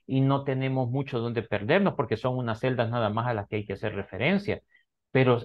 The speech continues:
si hubiera una anidación más grande de funciones, entonces ahí todo quedaría complicado. Vaya, lo voy a hacer. Le voy a ayudar por acá. Eh, permítame, Juan, le voy a quitar. Gracias.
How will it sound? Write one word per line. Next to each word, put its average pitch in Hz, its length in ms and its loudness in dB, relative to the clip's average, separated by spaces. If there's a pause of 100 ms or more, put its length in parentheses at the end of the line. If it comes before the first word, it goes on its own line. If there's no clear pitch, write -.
si 123 240 0
hubiera 139 460 2
una 156 340 0
anidación 151 720 0
más 113 160 -2
grande 117 400 0
de 92 120 -4
funciones, 139 640 -2
entonces 113 520 -2
ahí 131 260 0
todo 139 240 2
quedaría 113 640 0 (460)
complicado. 104 720 0 (280)
Vaya, 135 260 4
lo 120 120 4
voy 180 180 4
a 165 40 4
hacer. 107 340 0 (200)
Le 117 120 -4
voy 135 160 -2
a - 20 0
ayudar 135 220 -2
por 123 100 -2
acá. 101 360 -4 (100)
Eh, 110 320 2
permítame, 110 560 -2
Juan, 104 220 -4
le 101 40 0
voy 110 160 4
a 113 120 0
quitar. 101 420 -4 (640)
Gracias. - 460 -2